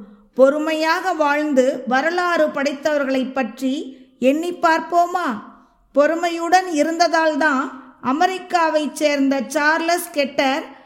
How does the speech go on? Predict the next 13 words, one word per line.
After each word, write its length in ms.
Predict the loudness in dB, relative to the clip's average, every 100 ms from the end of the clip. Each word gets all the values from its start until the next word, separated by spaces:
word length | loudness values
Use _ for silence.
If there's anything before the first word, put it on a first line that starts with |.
| _ _
தானே 680 | 0 2 2 -2 -4 -4 -4
இயங்கக்கூடிய 720 | 2 2 0 -4 -4 0 0
ஆட்டோமொபைல்ஸை 1040 | 2 -2 2 2 2 0 0 0 -2 -4 -2
கண்டுபிடிக்க 680 | -4 -2 -4 -6 -6 0 2
முடிந்தது 520 | 2 2 0 2 2
அவரால. 520 | 0 0 0 0 0 -4 -12 -20 _ _ -6
இதை 200 | 0 0
கண்டுபிடிப்பதற்கு 920 | 2 0 0 -4 -6 -2 0 0 0
முன்னால 600 | 2 0 0 0 0 0 -2 -8 -20 -8
அவர் 400 | -4 0 2 2
மிக 460 | 0 0 0 0 2
ஏழையாக 720 | 0 2 2 2 0 -2 -4
இருந்தாரு. 600 | -4 -2 0 2 0